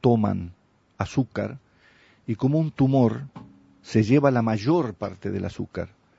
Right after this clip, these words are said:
y nos permite diferenciar el tumor de lo que es tejido normal.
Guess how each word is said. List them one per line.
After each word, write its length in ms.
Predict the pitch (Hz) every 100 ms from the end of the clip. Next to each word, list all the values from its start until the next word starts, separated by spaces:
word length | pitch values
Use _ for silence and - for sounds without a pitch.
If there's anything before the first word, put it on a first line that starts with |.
| _ _ _ _
y 120 | 117
nos 140 | 120 110
permite 680 | 117 113 143 123 98 90 - _
diferenciar 840 | 101 107 127 127 117 139 117 90 87 _ _
el 160 | 113 113
tumor 480 | - 117 127 160 175 -
de 140 | 113
lo 140 | 110 104
que 140 | 107
es 100 | 110
tejido 360 | - - 117 107
normal. 440 | 95 98 98 -